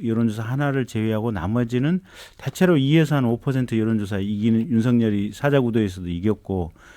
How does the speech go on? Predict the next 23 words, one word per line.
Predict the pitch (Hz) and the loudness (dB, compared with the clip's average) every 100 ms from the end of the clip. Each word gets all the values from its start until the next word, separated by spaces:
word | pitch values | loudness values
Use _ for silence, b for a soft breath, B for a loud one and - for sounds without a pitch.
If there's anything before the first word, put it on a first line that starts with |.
| b b | b b
심지어 | - 180 175 165 139 | -2 0 6 6 6
어떤 | 120 - 147 139 | 2 2 2 4
여론조사는 | 131 123 113 110 | 4 0 0 -4
십 | 98 - | -6 -6
프로 | 214 196 | 0 2
이기는 | 147 127 | 2 2
여론조사도 | 107 107 98 90 85 | 2 0 -2 -2 -4
나왔잖아요. | 78 80 80 80 76 - | -6 -6 -6 -8 -8 -8
보면 | 80 80 78 76 b b b b - | -8 -6 -8 -12 b b b b -2
이 | 110 156 | 4 4
상황이 | 165 147 170 165 117 | 4 2 4 4 2
되니까 | 101 101 92 110 95 76 _ b b b b | 0 -2 -2 -2 -2 -4 _ b b b b
현재 | 185 190 208 | 4 6 8
안철수 | 113 120 156 - 127 | 6 4 -2 -2 -10
주변에 | 107 117 123 117 | 0 2 4 2
모여 | 101 104 120 | 2 4 4
있는 | 113 107 117 131 131 | 6 4 4 4 0
참모나 | - 147 160 151 131 123 127 131 | -2 -2 2 4 6 6 4 0
이 | 110 107 | -4 -4
진영의 | - 117 127 123 117 104 | 0 4 6 6 4 2
인사들 | 104 127 120 107 | 2 0 -2 -2
입장에서 | 92 113 107 104 | -2 -2 -2 -4
보면 | - 85 92 110 80 | -4 -2 0 0 0